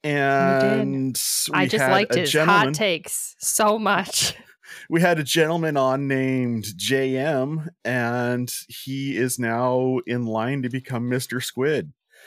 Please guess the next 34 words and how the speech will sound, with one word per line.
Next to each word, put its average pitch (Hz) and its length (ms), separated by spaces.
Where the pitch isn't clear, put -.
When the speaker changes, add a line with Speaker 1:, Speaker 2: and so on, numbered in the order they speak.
Speaker 2:
So 113 320
kudos 120 580
to 110 100
the 104 100
happy 107 340
couple. 107 580
And 107 520
for 123 260
those 113 320
of 113 100
you 120 120
who 113 240
aren't 113 340
in 117 120
the 110 100
know, 104 420
uh, 98 200
Mister 127 320
Squid 113 440
will 110 200
be 117 200
joining 117 680
the 101 200
three 120 320
of 104 180
us 101 460
on 101 260
the 98 80
cast 110 680
of 92 580
Playing 107 320
Games 104 320
with 92 80
Strangers. 160 720